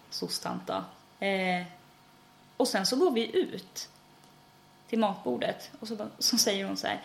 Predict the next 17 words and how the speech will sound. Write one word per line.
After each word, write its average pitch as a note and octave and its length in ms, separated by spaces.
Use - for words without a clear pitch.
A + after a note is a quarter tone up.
ja, D4 300
nu, E4+ 460
eh, - 300
har D#4+ 120
ju D#4+ 80
Rebecca D4 380
berättat A#3+ 440
då G3 180
att, G3 440
eh, G3 60
ni F#3+ 420
pratar F4 240
tydligen E4 280
bara G#3+ 140
finska B3+ 360
här C4 120
hemma. G#3 280